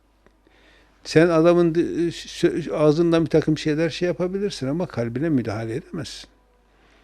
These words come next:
Dolayısıyla ne ibadette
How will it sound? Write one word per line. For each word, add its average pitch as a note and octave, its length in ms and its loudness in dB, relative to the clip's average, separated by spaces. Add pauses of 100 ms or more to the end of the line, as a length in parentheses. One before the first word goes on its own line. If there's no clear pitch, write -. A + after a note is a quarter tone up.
(340)
Dolayısıyla C3+ 680 0 (1800)
ne B2+ 160 4
ibadette C#3+ 1040 -2